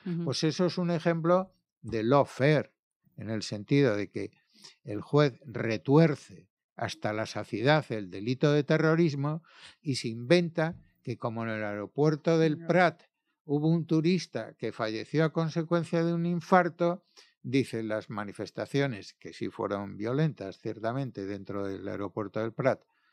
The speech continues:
Speaker 2: pues pudieron provocar la causa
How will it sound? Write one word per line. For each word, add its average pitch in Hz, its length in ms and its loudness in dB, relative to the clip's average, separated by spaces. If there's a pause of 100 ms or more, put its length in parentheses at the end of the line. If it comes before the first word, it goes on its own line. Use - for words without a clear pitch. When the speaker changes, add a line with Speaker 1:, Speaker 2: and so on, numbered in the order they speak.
(520)
Speaker 2:
pues 160 180 8
pudieron 165 440 4
provocar 120 540 0
la 104 180 -2
causa 104 580 -2